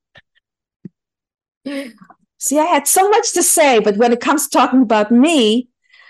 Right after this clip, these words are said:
um, what was my best day? Well, there are two things. First of all,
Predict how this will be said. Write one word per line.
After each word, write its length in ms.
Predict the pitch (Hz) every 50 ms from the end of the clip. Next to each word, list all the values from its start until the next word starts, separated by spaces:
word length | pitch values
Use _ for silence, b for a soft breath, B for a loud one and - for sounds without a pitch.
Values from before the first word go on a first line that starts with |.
| b b b b b _ _ _ -
um, 540 | - 240 233 220 214 208 208 202 208 208
what 260 | 220 214 226 233 233 -
was 200 | 226 214 220 -
my 120 | 202 190
best 380 | 185 - 180 165 170 - - -
day? 120 | - - _ -
Well, 460 | - 196 220 214 - - 277 - _ _ _ _ _ _ _ _ _ _ _ _ _ -
there 80 | 220
are 60 | 247
two 200 | 247 - - 339
things. 440 | 302 - - - 180 - 190 190 -
First 280 | - - 220 214 - -
of 140 | 226 208 196
all, 400 | 185 185 185 196 214 214 -